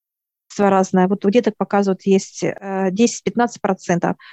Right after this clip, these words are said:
а у взрослых есть уже и шестьдесят, и семьдесят. Ну, то есть много. Это очень много.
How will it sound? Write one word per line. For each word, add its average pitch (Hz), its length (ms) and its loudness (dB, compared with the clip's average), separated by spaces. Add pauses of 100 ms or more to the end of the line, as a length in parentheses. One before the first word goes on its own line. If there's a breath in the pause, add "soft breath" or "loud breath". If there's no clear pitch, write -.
(140 loud breath)
а 196 100 4
у - 20 4
взрослых 214 580 2
есть 208 300 4
уже 185 260 4
и 175 40 4
шестьдесят, 220 540 -2
и 170 40 -6
семьдесят. 190 640 -2 (540 loud breath)
Ну, 233 100 -12
то 254 120 -4
есть - 180 -2
много. 240 540 6 (420)
Это 202 220 2
очень 226 300 2
много. 190 400 2